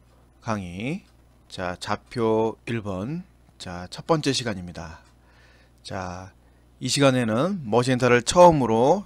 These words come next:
접하는 분들에게 쉽게 설명을 일단 드리도록 하겠습니다. 자, 머지니타 기본적으로 삼 축으로 되어 있습니다.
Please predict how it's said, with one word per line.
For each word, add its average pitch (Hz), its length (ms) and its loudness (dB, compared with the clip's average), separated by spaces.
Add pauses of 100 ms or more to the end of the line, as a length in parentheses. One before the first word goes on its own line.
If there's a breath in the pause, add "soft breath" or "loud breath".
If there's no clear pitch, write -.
접하는 113 420 -4
분들에게 104 580 -6
쉽게 156 800 2
설명을 120 760 -8 (520 loud breath)
일단 101 280 -8
드리도록 101 400 -8
하겠습니다. 101 760 -10 (540 soft breath)
자, 95 220 -10
머지니타 123 720 -2
기본적으로 117 600 -4
삼 180 220 -6
축으로 156 380 0
되어 107 180 -2
있습니다. 80 600 -14